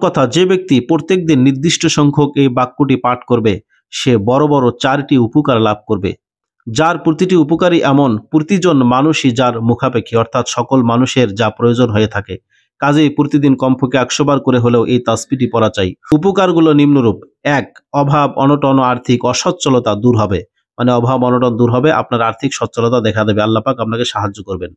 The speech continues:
দুই, কবরের অন্ধকার ও নিঃসঙ্গতায় আলোর সঙ্গ লাভ হবে। তিন, বাহ্যিক ও অভ্যন্তরীণ স্বাচ্ছন্দ্য লাভ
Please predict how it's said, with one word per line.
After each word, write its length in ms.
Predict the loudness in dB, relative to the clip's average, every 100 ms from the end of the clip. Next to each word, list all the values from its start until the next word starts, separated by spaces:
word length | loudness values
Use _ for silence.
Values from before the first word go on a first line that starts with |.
| _ _ _ -8
দুই, 220 | 0 2 2
কবরের 360 | -2 0 0 0
অন্ধকার 540 | 2 2 2 0 2
ও 40 |
নিঃসঙ্গতায় 640 | 2 2 0 0 2 2 0
আলোর 180 | 0 -2
সঙ্গ 260 | 0 2
লাভ 200 | 2 2 -2
হবে। 200 | -6 -10 _ _ _ _ -2
তিন, 200 | 0 0
বাহ্যিক 440 | 0 0 0 0
ও 40 | 0
অভ্যন্তরীণ 480 | 0 0 2 0
স্বাচ্ছন্দ্য 480 | -2 -4 -6 -2 0
লাভ 180 | 0